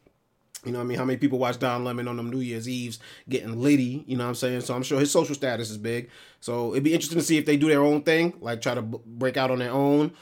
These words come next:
or if they try to get to another network, 'cause you do lose that cachet, right? They say you do lose that, that, uh, verification check, <laughs> so to speak, when you're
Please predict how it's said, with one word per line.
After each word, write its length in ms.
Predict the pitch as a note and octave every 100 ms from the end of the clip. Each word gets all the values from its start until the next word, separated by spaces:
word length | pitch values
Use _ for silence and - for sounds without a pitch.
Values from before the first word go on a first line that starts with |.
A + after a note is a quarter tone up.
| - _
or 260 | A2+ A#2
if 80 | A2+
they 100 | A#2+
try 140 | A#2 A#2+
to 80 |
get 140 | A#2 A2+
to 100 | B2
another 240 | A#2 A2
network, 440 | A2+ B2+ G#2 A2+ A2
'cause 280 | B2+ A#2 A2+ - - _ _ _ _ _ _
you 160 | E3 F3
do 160 | F3
lose 200 | G3+ F#3+
that 160 | F3 E3+
cachet, 400 | F3 E3 G#3 F3+
right? 200 | C#3+ D3
They 120 | C#3
say 180 | C3 C3
you 120 | B2+
do 140 | C3 D#3
lose 300 | D3+ D3+ C#3+
that, 380 | D3+ C#3+ -
that, 340 | C3+ C3+ C3 - _ _ _ _ _ _ _ _ _ _ _ _ _ _ _ _ _ -
uh, 360 | G#2 G#2+ A2 G#2+
verification 1120 | A#2 A#2 B2 A#2+ E3 D#3+ D3 F3+ F3 - D3
check, 340 | C#3 C#3 C3+ F3
<laughs> 540 | C4 A3 G4 E4 D4
so 180 | - D3
to 80 | C#3+
speak, 340 | D3 C#3+ C#3+
when 140 | C#3+
you're 240 | D3 C#3+